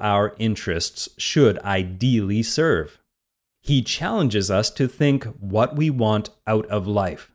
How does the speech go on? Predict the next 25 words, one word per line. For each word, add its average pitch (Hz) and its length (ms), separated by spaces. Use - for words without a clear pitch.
not 131 200
in 139 120
the 131 60
short 143 320
term 113 340
or 117 160
even 117 240
in 110 200
decade-oriented 92 920
aims, 95 320
but 135 380
as 123 340
the 107 320
overarching 147 760
pursuit 113 840
we 113 180
attach 117 580
to 120 180
our 123 200
lives. 117 540
Only 151 340
when 127 220
we 120 140
identify 110 600
this, 139 500